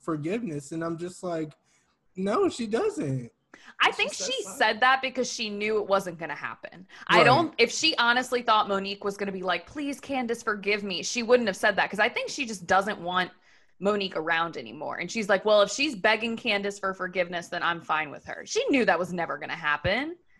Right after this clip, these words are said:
Speaker 1: And that was a little bit weird to me because I thought they were kinda get it,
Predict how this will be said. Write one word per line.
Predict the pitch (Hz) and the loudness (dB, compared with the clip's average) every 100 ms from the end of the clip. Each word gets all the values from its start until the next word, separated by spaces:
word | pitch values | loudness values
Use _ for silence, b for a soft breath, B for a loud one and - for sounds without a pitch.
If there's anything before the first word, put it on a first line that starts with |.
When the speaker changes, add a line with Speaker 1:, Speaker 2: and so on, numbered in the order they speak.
| - | -4
Speaker 1:
And | 196 240 | 0 0
that | 302 | -2
was | 339 285 | -2 -2
a | 233 | 0
little | 196 180 | 0 2
bit | 156 147 127 | 2 0 0
weird | 135 151 139 | 0 0 -2
to | 147 | -2
me | 135 | 0
because | 131 135 151 | 0 -2 0
I | 151 | -2
thought | 156 185 185 | 0 -2 0
they | |
were | 175 165 | 0 0
kinda | 190 160 | -4 -4
get | 139 | -4
it, | 147 | -4